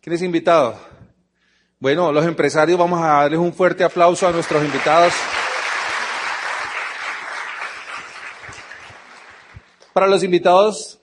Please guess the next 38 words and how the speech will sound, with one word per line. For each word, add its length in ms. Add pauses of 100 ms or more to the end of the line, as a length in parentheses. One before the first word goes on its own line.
(100)
yo 200
le 140
comparto 500
que 160
cada 260
persona 380
que 80
se 140
para 200
aquí 280
cada 220
ocho 280
días 460 (840)
también 420
fue 120
invitado 400
alguna 320
vez 220
como, 380
como 240
yo, 180 (880)
como 240
ustedes. 640 (600)
También 680
alguna 500
vez, 300
por 220
primera 360
vez, 160
estuvimos 460
en 80
un 120
evento 520
y 80
fuimos 300
invitados 520
por 180
alguien. 520